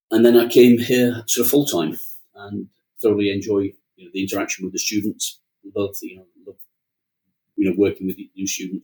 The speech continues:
working with them to, you know, to inspire them, I suppose, to, to, you know, with, with the, the use of forensic science, to inspire people to actually study science more,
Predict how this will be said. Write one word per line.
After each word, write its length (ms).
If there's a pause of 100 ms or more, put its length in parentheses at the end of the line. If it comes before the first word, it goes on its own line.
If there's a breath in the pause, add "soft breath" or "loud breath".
working 300
with 120
them 160
to, 100
you 100 (540)
know, 120
to 80
inspire 460
them, 180
I 40
suppose, 400 (260)
to, 180
to, 120
you 880
know, 60 (100)
with, 200
with 120
the, 160
the 80
use 220
of 100
forensic 320
science, 340
to 60
inspire 480
people 300
to 100
actually 160
study 300
science 420
more, 180